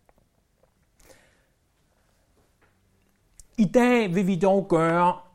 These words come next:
noget, som i de flestes øjne vil synes lidt vildt. Vi vil nøjes med at se på de første to ord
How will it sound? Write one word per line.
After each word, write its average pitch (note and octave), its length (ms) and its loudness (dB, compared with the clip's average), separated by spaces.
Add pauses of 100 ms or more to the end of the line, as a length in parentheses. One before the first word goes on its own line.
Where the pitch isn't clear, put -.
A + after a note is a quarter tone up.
(160)
noget, F3+ 540 2
som E3 360 -4
i F3 140 -4
de D#3+ 160 -8
flestes G#3+ 600 -4
øjne E3 520 0
vil D3+ 120 0
synes D3 540 -6 (160)
lidt F#3 340 -4
vildt. B2 340 -8 (680)
Vi D#3+ 80 -12
vil E3 140 -4
nøjes G3+ 440 0
med D#3 300 -6 (880)
at C#3 100 -12
se F#3+ 280 -6
på D#3 100 -10
de D3+ 100 -10
første D#3+ 400 -4
to E3+ 300 -8
ord A#2+ 260 -12